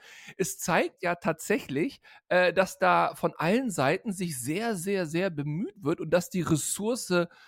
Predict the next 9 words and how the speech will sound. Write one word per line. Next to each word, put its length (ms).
Schüler 500
und 200
dann 140
bald 240
Auszubildender 800
ja 180
durchaus, 920
äh, 80
eine 440